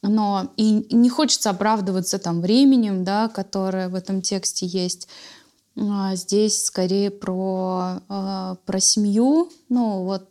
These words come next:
насколько семья в-, важнее всего прочего, и насколько люди друг за друга держатся там. И даже те же гости, а, в то время особенно было, м, ну, э,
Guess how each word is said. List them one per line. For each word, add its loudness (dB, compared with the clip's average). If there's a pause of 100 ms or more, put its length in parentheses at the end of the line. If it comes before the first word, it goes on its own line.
(100)
насколько -2
семья -2
в-, -6
важнее 0
всего -4
прочего, -4 (520)
и 0
насколько -2
люди -2
друг -6
за -6
друга -2
держатся -4
там. -6 (380)
И 2
даже 0
те 0
же -2
гости, -2 (360)
а, -4
в -8
то 0
время 0
особенно 0
было, 0 (760)
м, -4
ну, 2
э, -6